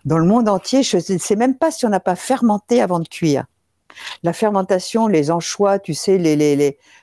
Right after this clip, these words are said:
le gnocchman, tout ça, c'est des fermentations qui datent depuis des millénaires.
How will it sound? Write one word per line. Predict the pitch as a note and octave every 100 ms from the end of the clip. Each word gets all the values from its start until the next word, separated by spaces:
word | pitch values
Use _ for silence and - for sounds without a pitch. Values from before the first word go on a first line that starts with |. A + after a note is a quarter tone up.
| -
le | D#3
gnocchman, | D3+ D#3+ - D#3 D#3+ F3
tout | D#3+ D#3
ça, | G#3+
c'est | F#3 D3
des | D3
fermentations | D3 C3+ C#3+ C#3 - G3
qui | E3 D3
datent | C3+ D3+
depuis | C3+ - C3+
des | C3+
millénaires. | C3 C#3+ G3 C#4 G3+